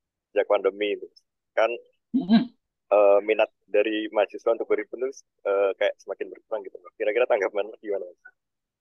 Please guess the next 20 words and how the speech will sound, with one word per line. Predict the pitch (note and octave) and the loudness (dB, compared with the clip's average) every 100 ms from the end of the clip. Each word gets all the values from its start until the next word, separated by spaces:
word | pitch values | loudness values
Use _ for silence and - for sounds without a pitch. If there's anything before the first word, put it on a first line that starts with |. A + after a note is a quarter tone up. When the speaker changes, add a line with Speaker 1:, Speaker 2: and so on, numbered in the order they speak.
| _ _ _ _ _ _ _ _ _ - | _ _ _ _ _ _ _ _ _ -4
Speaker 2:
Semakin | A#3+ A#3 - C3+ | 0 0 2 4
apa? | C#3 A3+ A3 _ _ - | 4 2 0 _ _ -6
Sorry, | - G3+ | 0 2
Speaker 1:
Berkurang. | - - - | 2 0 0
Speaker 2:
putus | A3 G#3+ | -2 0
tadi. | F#3 A3+ - - _ _ - | 2 0 -2 -20 _ _ -2
Berkurang. | A#3 D3+ A#2 F#2+ - - | 2 4 2 -2 -14 -4
Speaker 1:
Iya, | A2+ F#3+ F2+ _ _ _ _ _ G#2+ | 2 2 0 _ _ _ _ _ -6
minat | A2 - | -4 0
dari | G#2 | 0
mahasiswa. | C3 G2+ G2+ G2 F#2 - | -2 -4 -8 -8 -6 -4
Karena | G#2+ A#2+ | -2 0
mungkin, | A#2+ B2+ A#2+ _ _ _ _ _ - | 0 -2 -4 _ _ _ _ _ -4
apa | G#2 | 0
ya, | F#2+ | 2
ketabrak | F#2 G#2+ G#2 | 2 0 0
pandemi | G#2+ G2 F#2+ G#2 | 0 0 -2 -4
kemarin | F#2+ G2 - - | -6 -8 -10 -14
gitu | |
Mas. | F#3+ | -18